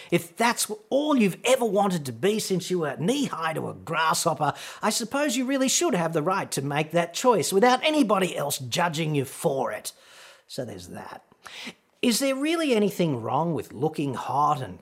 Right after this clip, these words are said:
maybe flashing the puppies occasionally to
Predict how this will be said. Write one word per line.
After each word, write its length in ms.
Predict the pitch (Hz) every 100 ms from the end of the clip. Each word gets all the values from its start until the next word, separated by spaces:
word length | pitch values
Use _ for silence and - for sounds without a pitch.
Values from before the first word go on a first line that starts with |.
| -
maybe 320 | 123 123 120
flashing 640 | 95 - 139 151 - 135
the 80 | 123
puppies 520 | - - 165 165 143
occasionally 840 | 123 - 147 151 147 143 139 139
to 100 | 143